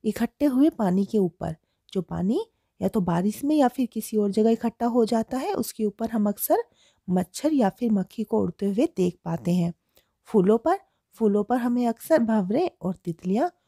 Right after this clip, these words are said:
उड़ती और मंडराती हुई नजर आती हैं। कचरे के ढेर पर, कचरे के ढेर पर हमको अक्सर मच्छर मक्खियाँ दिखाई देती हैं। हलवाई की मिठाइयों की दुकान पर, वहाँ पर हमको मक्खियाँ या फिर मधुमक्खियाँ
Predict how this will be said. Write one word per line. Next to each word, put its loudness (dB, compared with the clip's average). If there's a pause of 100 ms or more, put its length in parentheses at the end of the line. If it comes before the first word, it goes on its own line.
(200)
उड़ती -2
और 4
मंडराती 0
हुई 0
नजर 2
आती -2
हैं। 0 (500)
कचरे -2
के -2
ढेर 2
पर, -2 (220)
कचरे -2
के -2
ढेर -2
पर -6
हमको -2
अक्सर -2
मच्छर 0
मक्खियाँ -2
दिखाई -4
देती 0
हैं। -2 (560)
हलवाई 2
की -4
मिठाइयों 0
की -2
दुकान 0
पर, -8 (440)
वहाँ 0
पर -2
हमको 0
मक्खियाँ -2
या -2
फिर -2
मधुमक्खियाँ -2